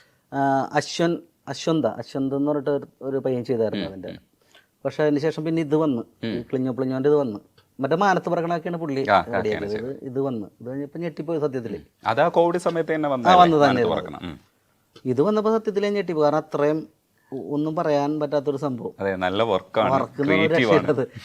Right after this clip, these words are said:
Speaker 1: അവര് നേരത്തെ വേറെയൊക്കെ താമരശ്ശേരി ചുരം
Speaker 2: ആ, ചുരമൊക്കെ
Speaker 1: അങ്ങനത്തെ സാധനം
Speaker 2: ചെയ്തിട്ടുണ്ട്.
Speaker 1: ചെയ്തിട്ടുള്ളതാണ്. അപ്പൊ ഞാൻ ഈ ആളൊന്ന് കണ്ടൊന്ന്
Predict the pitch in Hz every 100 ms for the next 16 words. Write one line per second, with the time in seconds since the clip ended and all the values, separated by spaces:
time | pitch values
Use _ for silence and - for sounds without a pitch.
0 | - 165 190 208 180 190 196 190 180 190
1 | 175 165 156 156 165 165 170 139 135 151
2 | 147 147 143 151 165 - 156 135 139 123
3 | 101 - _ _ _ _ _ _ 120 135
4 | 156 165 196 185 160 165 175 185 190 175
5 | 175 175 175 175